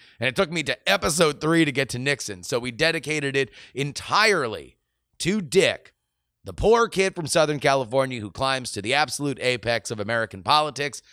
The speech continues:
But in this phase of his career, he has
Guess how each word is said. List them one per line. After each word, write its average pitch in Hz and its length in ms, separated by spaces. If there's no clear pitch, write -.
But 165 280
in 160 400
this 302 280
phase 139 340
of 104 80
his 107 180
career, 104 540
he 226 160
has 151 560